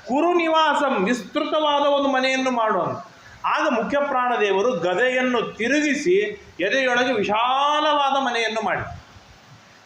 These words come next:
ಅದ್ಭುತವಾದ ಮನೆ. ಆ ಮನೆಯೊಳಗೆ ಬಂಗಾರದ ಸಿಂಹಾಸನ, ಆಸೆ ಉತ್ತಪ್ತೋಜ್ವಲ ಕಾಂಚನೇನ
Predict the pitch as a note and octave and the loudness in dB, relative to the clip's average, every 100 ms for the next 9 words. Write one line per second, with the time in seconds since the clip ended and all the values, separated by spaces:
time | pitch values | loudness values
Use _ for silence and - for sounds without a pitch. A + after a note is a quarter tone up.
0 | - - F#3 A3+ - A3+ B3+ C4 B3+ B3 | -20 -6 -4 -2 -4 -2 0 0 2 0
1 | A3+ G3+ D3 - - - - - - F3+ | 0 0 -2 -6 -14 -20 -20 -16 -4 -2
2 | A3+ A3+ C4 C4 B3 B3 G#3 G3 A#3 A#3+ | 0 0 0 0 0 -2 -2 -2 0 0
3 | A#3+ A3+ G3+ G3+ G#3 G3+ F3 A#2+ - - | 0 0 0 0 0 0 -2 -4 -10 -18
4 | - - - D#3 A#3 B3+ A#3 G3 - A#3 | -20 -20 -6 -2 0 0 0 0 -2 -4
5 | A#3+ A#3 A#3 - A#3 A3+ A3+ A3 A3 A3 | -4 -2 -2 0 0 0 0 0 0 -2
6 | A3+ A3 A3 | 0 0 0